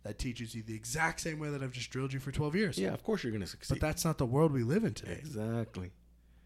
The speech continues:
Speaker 2: And that's the problem with today.
Speaker 1: Yeah.
Speaker 2: Like, there's so many policies and laws and the way education is ran, the way the country's ran, is, is ran on how it was back then.
Speaker 1: Yeah.
Speaker 2: And we're no longer there. I feel like a lot of that shit,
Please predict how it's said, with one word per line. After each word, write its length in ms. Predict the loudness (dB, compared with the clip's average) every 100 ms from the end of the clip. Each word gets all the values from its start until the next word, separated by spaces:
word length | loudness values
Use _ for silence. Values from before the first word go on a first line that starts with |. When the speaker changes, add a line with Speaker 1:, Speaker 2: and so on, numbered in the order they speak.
| -20 -6
Speaker 2:
And 100 | -4
that's 140 | -4
the 100 | -6
problem 500 | -4 -2 -2 -4 -8
with 160 | -14 -14
today. 240 | -10 -10 -12 -20 -20 -20 -16 -10
Speaker 1:
Yeah. 80 | -10 -8
Speaker 2:
Like, 220 | -4 -4 0
there's 180 | -2
so 100 | 0
many 540 | 0 2 2 0 -2 -6 -16 -20 -20 -10
policies 420 | -2 -2 -2 -4
and 160 | -2 0
laws 360 | -2 -2 -4
and 120 | -4
the 60 | -2
way 160 | 0 -2
education 560 | -4 -4 -4 -4 -6 -6 -10 -8
is 180 | -6 -2
ran, 180 | 0 0
the 80 | 0
way 80 |
the 120 | -2 -4
country's 460 | -4 -4 -2 -4
ran, 280 | -2 -4 -6 -12 -20 -20 -20 -8
is, 240 | -6 -6 -10 -18 -20 -20 -8
is 220 | -4 -4
ran 320 | -2 0 0 0
on 240 | -2 -4
how 260 | -4 -4 -2
it 100 | 0
was 380 | -2 -2 -4
back 380 | -10 -12 -12 -12 -10
then. 220 | -8 -8 -12 -10
Speaker 1:
Yeah. 140 | -10 -10 -14 -20 -8
Speaker 2:
And 100 | -4
we're 140 | -2
no 160 | -2 -4
longer 560 | -2 -2 -2 -2 -4 0
there. 420 | 4 4 2 -4 -14 -20 -20 -10
I 80 | -6
feel 120 | -2
like 120 | 0
a 40 | 0
lot 160 | 0
of 60 | 0
that 100 | -2
shit, 300 | -2 -4 -6